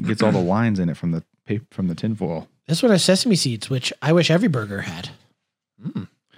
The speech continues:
Speaker 2: I do enjoy the sesame seed burger.
Speaker 1: This is just a double.
Speaker 2: Uh,
Speaker 1: Uh-oh.
Speaker 2: bun.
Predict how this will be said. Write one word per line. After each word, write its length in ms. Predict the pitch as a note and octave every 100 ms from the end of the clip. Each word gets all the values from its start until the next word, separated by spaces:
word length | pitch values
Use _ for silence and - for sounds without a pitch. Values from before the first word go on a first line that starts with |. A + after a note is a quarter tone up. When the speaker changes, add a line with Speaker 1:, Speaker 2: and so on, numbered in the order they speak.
| _
Speaker 2:
I 160 | A2 G#2+
do 200 | A#2+ G3+
enjoy 260 | C#3 D#3+
the 80 | C#3
sesame 400 | - D#3 - G2
seed 240 | - F2 C#2+
burger. 340 | D2 D2 - - _ _ _ _
Speaker 1:
This 120 | A2+
is 40 | B2+
just 140 | B2+
a 40 | G2
double. 240 | G#2+ A#2
Speaker 2:
Uh, 40 | G#2+
Speaker 1:
Uh-oh. 340 | G#2 - G2 F#2+
Speaker 2:
bun. 340 | - G#2+ F#2